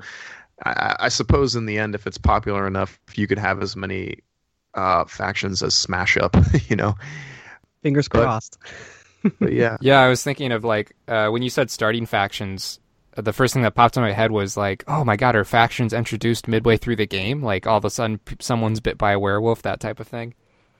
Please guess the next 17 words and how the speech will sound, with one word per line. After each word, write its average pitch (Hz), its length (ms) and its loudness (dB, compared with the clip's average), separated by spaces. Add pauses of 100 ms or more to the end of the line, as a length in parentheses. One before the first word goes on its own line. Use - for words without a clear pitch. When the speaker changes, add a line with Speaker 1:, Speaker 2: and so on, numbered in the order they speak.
(140)
Speaker 3:
Like, 120 140 -6
the, 120 80 -4
the 110 180 -4
team 113 260 0
in 107 120 0
last 104 340 0
is 104 80 -6
bit - 180 -4
by 101 140 0
a 98 80 -2
werewolf, 104 500 -2
and 101 100 -2
all 98 80 -6
of 101 60 -8
a 107 60 -6
sudden, 101 380 -4
they 101 260 -6